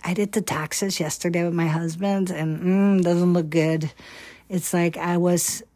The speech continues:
spending more than I was making. So to me, that's just a sign that I have to pivot.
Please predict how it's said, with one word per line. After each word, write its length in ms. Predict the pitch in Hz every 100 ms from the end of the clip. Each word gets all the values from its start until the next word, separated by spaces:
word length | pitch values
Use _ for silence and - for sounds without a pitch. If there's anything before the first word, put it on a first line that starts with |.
| _ _ -
spending 440 | - 202 196 185
more 180 | 180 170
than 160 | 165
I 120 | 165 170
was 160 | 165
making. 500 | 160 160 156 151 160
So 340 | 151 160 165 165
to 200 | 165 165
me, 240 | 180 180
that's 260 | 165 160 -
just 220 | 160 -
a 80 | 156
sign 380 | - 156 156
that 140 | 160 156
I 60 |
have 200 | 151 156 -
to 100 | 165
pivot. 540 | 233 233 214 202